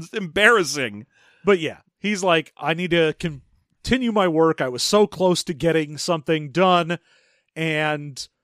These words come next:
Speaker 2: what I really wanted was a human subject,"
Speaker 1: Oh, if
Speaker 2: he
Speaker 1: only
Speaker 2: says,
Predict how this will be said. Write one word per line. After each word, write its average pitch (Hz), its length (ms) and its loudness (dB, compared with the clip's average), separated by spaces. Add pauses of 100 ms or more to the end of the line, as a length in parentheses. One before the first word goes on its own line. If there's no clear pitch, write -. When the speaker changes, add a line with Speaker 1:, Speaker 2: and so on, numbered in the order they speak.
(320)
Speaker 2:
what 165 160 0
I 160 80 4
really 226 400 2
wanted 151 460 -2 (280)
was 151 180 0
a 175 60 2
human 160 480 -2
subject," 131 580 -2
Speaker 1:
Oh, 135 260 2
if 135 80 2
Speaker 2:
he 226 60 8
Speaker 1:
only 143 120 6
Speaker 2:
says, 202 440 4